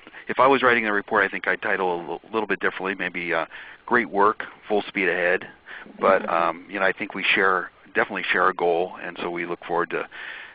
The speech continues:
Speaker 1: uh, the continued progress on this front. And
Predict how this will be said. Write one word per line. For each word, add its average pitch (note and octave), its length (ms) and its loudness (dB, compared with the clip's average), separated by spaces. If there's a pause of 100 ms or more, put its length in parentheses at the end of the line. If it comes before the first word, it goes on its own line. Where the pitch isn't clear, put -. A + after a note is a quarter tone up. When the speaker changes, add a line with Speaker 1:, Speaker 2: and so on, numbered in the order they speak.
(120)
Speaker 1:
uh, F2 320 -4
the F#2+ 140 -4 (200)
continued G#2 440 -6
progress G#2+ 400 4
on E2+ 100 -6
this D2+ 100 -10 (120)
front. D#2+ 240 -4 (120)
And G#2 220 -6